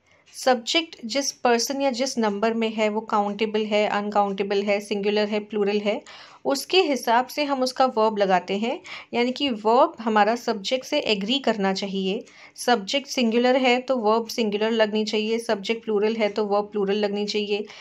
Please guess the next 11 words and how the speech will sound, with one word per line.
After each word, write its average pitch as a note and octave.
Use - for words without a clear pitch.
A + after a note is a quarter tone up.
तो D4
इस C#4+
तरीके C#4
से D4+
हमारा B3
वर्ब A#3
सब्जेक्ट A#3
के A3+
साथ A#3+
एग्री G#3
हो, A#3+